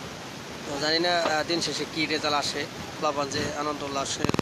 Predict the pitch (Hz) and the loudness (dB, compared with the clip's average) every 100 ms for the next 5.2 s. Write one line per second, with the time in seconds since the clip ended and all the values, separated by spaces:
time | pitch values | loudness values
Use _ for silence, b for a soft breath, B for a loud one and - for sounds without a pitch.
0 | - - - - - - - - - 135 | 4 2 0 -2 -4 -6 -12 -10 -8 -8
1 | 135 127 147 143 - - 143 147 135 123 | -8 -4 -4 -4 -8 -10 -6 -6 -6 -8
2 | - 135 135 - - - - - - - | -8 -8 -8 -8 -8 -8 -10 -12 -12 -10
3 | - 151 143 151 151 135 139 139 147 143 | -6 -4 0 0 0 -2 -4 -4 -2 -2
4 | 139 143 143 151 - - - - - - | -2 -4 -2 -4 -6 -10 -10 -12 -10 -10
5 | - - | -8 -8